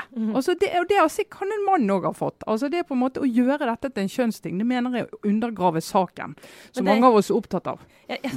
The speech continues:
Speaker 1: ja, men det som gjør det jo enda mer komplisert, jeg, jeg, eh, er enig med deg her, eh, Trine, i at, eh, det der at, eh, en kvinne mister jobben trenger ikke være fordi hun er kvinne. Og det, ehm, det er et eller annet med at, eh, no-, noen ganger er det det.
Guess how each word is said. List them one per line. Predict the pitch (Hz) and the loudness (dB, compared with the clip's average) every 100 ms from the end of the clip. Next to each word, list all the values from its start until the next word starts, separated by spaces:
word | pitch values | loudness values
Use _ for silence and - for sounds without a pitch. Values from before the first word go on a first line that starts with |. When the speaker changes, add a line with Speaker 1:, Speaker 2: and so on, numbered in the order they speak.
| - | 0
Speaker 1:
ja, | 294 | 2
men | 294 277 | 2 0
det | 277 | -2
som | 277 | 0
gjør | 240 | 0
det | 240 | 2
jo | 269 | 0
enda | 285 208 | 0 0
mer | 214 | -2
komplisert, | 208 220 247 277 | -2 -4 0 0
jeg, | 269 269 - | 0 -2 0
jeg, | 247 269 262 254 | -2 0 2 0
eh, | 247 247 233 226 226 240 | 0 -2 -4 -6 -6 -6
er | 294 254 | -2 -2
enig | 147 175 | -2 -4
med | 185 | -4
deg | 175 | -4
her, | 160 156 | -4 -6
eh, | 165 170 | -8 -10
Trine, | 190 196 254 | -8 -4 0
i | 220 | -2
at, | - | 0
eh, | 240 240 - - - | -2 -2 -12 -20 -4
det | 247 | 0
der | 226 226 | 2 2
at, | - | -2
eh, | 233 226 - | -4 -2 -2
en | 240 | -4
kvinne | 240 190 | -4 -6
mister | 180 - 214 | -6 -6 -6
jobben | 202 247 | -4 -4
trenger | 226 196 190 | -6 -6 -8
ikke | 208 | -4
være | 185 156 | -4 -4
fordi | 190 | -8
hun | 175 | -6
er | 208 | -6
kvinne. | 240 208 247 254 - | -6 -4 -2 -2 -4
Og | |
det, | 233 240 - - - - - - _ _ _ | -6 -6 -10 -20 -20 -20 -20 -20 _ _ _
ehm, | 240 240 233 233 233 | 2 4 6 4 2
det | 262 | 0
er | |
et | 254 | 2
eller | 269 | 0
annet | 220 | 2
med | 202 | 0
at, | - | 0
eh, | 233 240 | 0 2
no-, | 254 - | 0 0
noen | 311 254 | 0 0
ganger | 202 285 | -2 0
er | 156 151 | 0 0
det | |
det. | 285 | -4